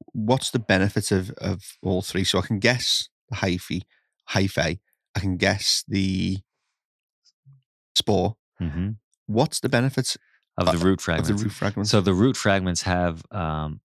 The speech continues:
Speaker 2: they have arbuscules. Sometimes they'll have spores inside them, and they also have hyphae already growing inside them. So it's like,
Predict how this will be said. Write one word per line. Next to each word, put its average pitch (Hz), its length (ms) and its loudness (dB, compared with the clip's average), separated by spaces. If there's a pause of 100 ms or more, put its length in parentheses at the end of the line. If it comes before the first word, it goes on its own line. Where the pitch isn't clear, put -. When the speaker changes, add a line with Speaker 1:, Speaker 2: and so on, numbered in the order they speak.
(140)
Speaker 2:
they 90 140 -2
have 85 200 -2
arbuscules. 101 760 0
Sometimes 87 500 -2
they'll 80 80 -4
have 82 160 -4
spores 92 400 0
inside 92 340 -2
them, 92 100 -2
and 85 100 -2
they 87 60 0
also 85 200 -2
have 80 80 -6
hyphae 85 520 -4
already 87 380 -2
growing 85 420 -2
inside 85 460 -2
them. 78 140 -8
So 85 260 -2
it's 85 180 -4
like, 87 240 -2